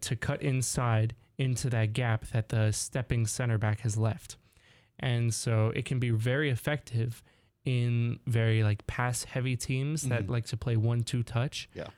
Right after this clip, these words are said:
Speaker 1: And that's why it worked so well with, uh, Pep Guardiola's tiki-taka Barcelona. Um, and so the thing is,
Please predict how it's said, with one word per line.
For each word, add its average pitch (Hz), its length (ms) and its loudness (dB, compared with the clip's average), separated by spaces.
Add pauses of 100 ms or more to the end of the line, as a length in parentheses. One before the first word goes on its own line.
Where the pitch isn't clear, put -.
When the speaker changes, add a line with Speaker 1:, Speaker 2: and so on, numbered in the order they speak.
Speaker 1:
And 127 80 0
that's 123 120 -2
why 117 120 2
it 113 40 4
worked 117 200 0
so 120 180 -2
well 110 220 4
with, 110 160 0 (120)
uh, 110 220 2 (100)
Pep - 200 -4
Guardiola's 113 500 2
tiki-taka 110 680 0 (200)
Barcelona. 123 500 -2 (840)
Um, 117 600 2 (560)
and 120 240 2
so 123 280 0
the 113 100 2
thing 131 200 -2
is, 113 280 2